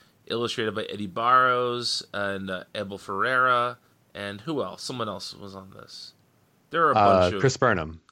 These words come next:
Speaker 1: Chris Burnham, and wasn't there one other, maybe?
Speaker 2: Oh, uh, David LaFuente.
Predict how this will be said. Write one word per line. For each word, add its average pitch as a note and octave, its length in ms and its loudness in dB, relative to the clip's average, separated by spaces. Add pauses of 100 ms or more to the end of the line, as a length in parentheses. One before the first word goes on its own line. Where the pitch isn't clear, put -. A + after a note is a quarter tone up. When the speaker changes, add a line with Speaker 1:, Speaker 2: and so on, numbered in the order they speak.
(100)
Speaker 1:
Chris C#3 160 -2
Burnham, C3 440 4
and A#2+ 180 -2
wasn't C#3 220 -4
there D#3 100 0
one C3+ 220 -4
other, D#3 280 -2
maybe? F3 380 -8 (3000)
Speaker 2:
Oh, D#3 160 8
uh, C#3 300 6
David D3 240 4
LaFuente. C3 460 0